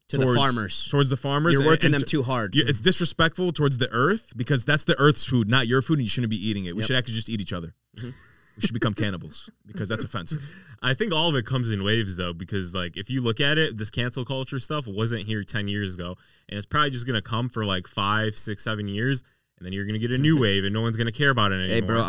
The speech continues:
Speaker 1: gonna tell you guys straight up. Until we get a new fucking president in office, this is the way it's gonna be for four years.
Speaker 3: But
Speaker 2: Even after
Speaker 3: Donald
Speaker 2: him, it's
Speaker 3: Trump
Speaker 2: gonna
Speaker 3: was
Speaker 2: be
Speaker 3: in
Speaker 2: that.
Speaker 1: So
Speaker 3: office, and it still happened.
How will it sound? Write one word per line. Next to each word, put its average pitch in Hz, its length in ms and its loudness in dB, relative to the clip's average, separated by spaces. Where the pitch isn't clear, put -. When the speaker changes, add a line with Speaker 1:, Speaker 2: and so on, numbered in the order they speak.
Speaker 1:
gonna 131 80 4
tell 135 160 2
you 127 60 4
guys 113 180 0
straight 110 300 -2
up. 107 260 -4
Until 104 240 -4
we 117 80 0
get 110 140 0
a 107 40 0
new 113 120 0
fucking 107 320 -6
president 104 380 -6
in 98 40 -8
office, 107 380 -4
this 107 100 -4
is - 60 -2
the 110 60 -4
way 104 100 -2
it's 98 100 -8
gonna 101 140 -6
be 98 100 -6
for 92 140 -12
four 98 180 -8
years. 95 420 -8
Speaker 3:
But 120 120 -2
Speaker 2:
Even 151 180 4
after 160 120 8
Speaker 3:
Donald 175 100 6
Speaker 2:
him, 113 80 4
it's 101 80 0
Speaker 3:
Trump 175 140 4
Speaker 2:
gonna 165 100 2
Speaker 3:
was 151 100 4
Speaker 2:
be 147 40 4
Speaker 3:
in 147 60 4
Speaker 2:
that. 156 60 6
Speaker 1:
So 175 100 4
Speaker 3:
office, 156 200 2
and 151 100 0
it 139 60 0
still 156 240 -6
happened. 131 500 -6